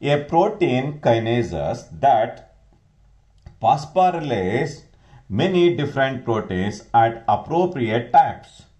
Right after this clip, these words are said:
What are these proteins kinases called? The name of the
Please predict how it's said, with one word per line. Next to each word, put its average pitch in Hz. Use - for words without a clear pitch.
What 175
are 202
these 151
proteins 113
kinases 101
called? 104
The 120
name 226
of 135
the 110